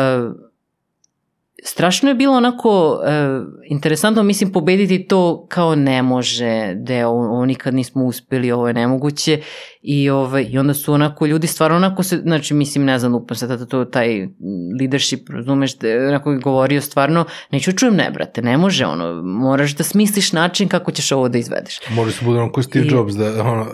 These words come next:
Speaker 2: izvrnu stvarnost, ono. <laughs>
Speaker 1: Pa jeste, i zato što ako nešto nikada do sada nije urađeno, to ne, možda ne znači da je nemoguće, ali prosto da možda je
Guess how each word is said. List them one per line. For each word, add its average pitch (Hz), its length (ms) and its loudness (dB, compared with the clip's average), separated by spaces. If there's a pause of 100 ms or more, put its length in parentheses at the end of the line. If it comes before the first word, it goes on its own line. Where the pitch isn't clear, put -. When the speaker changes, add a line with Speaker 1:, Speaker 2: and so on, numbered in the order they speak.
Speaker 2:
izvrnu 127 500 2
stvarnost, 113 600 -2
ono. 104 220 -6 (380)
<laughs> - 380 -4
Speaker 1:
Pa - 80 0
jeste, 139 720 0
i 135 160 -4
zato 151 240 0
što 190 240 0
ako 175 240 2
nešto 220 280 2
nikada 254 380 2
do 214 100 2
sada 220 300 2
nije 202 220 4
urađeno, 190 800 2
to 170 140 0
ne, 160 200 2
možda 156 240 2
ne 175 60 2
znači 175 200 0
da 202 80 0
je 196 40 2
nemoguće, 151 580 2
ali 120 180 0
prosto 127 340 0
da 135 420 2
možda 131 320 0
je 143 180 -2